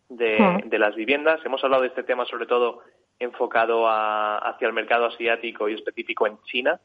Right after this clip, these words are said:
Speaker 1: que parece que, que ha tomado un auge tremendo y es lo que ha permitido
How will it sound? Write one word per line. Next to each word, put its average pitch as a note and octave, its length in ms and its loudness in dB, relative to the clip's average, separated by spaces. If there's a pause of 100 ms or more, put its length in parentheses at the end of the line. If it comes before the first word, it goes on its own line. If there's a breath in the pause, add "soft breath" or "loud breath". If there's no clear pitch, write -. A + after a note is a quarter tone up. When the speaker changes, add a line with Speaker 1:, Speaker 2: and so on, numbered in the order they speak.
(180)
Speaker 1:
que G#2+ 140 -4
parece G#2+ 380 -2
que, G#2 840 0
que A#2 100 0
ha G#2+ 60 2
tomado A2 320 2
un A2 80 0
auge A2 240 0
tremendo A#2 460 0
y A2 80 0
es A2 100 -2
lo A#2 100 0
que A2 80 -4
ha - 60 -6
permitido A2+ 520 0